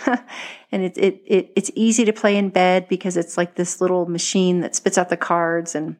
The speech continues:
it's really fun. We had a lot of hours of playing that, but ask God to show you your children's heart and to show you ideas to connect with them, whatever is their love language and ever how they would feel loved from you, that God would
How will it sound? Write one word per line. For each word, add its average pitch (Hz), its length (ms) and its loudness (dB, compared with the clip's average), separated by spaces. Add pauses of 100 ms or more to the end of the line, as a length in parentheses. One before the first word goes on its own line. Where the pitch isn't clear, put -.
it's - 180 -2
really 180 360 0
fun. 170 280 -2
We 214 120 2
had 175 100 4
a 139 40 2
lot 165 360 2
of 165 80 -2
hours 160 360 0
of - 80 -10
playing 175 340 -4
that, 170 300 -2
but 180 220 0 (480)
ask 262 320 2
God 330 220 4
to 330 80 2
show 202 260 2
you 208 180 0
your 190 200 -2
children's 175 460 -2
heart 175 420 -6
and 208 140 -2
to 208 60 0
show 208 420 0
you 175 420 -2 (760)
ideas 226 480 4
to 202 100 2
connect 180 460 -2
with 180 120 -4
them, 165 220 -2
whatever 208 460 2
is 226 140 0
their 190 180 2
love 190 240 2
language 196 560 2
and 175 140 0
ever 185 240 0
how 190 180 -2
they 196 160 2
would 190 160 -2
feel 202 240 -2
loved 185 320 -2
from 196 220 -4
you, 175 180 -2
that 185 160 -4
God 196 320 0
would 185 240 2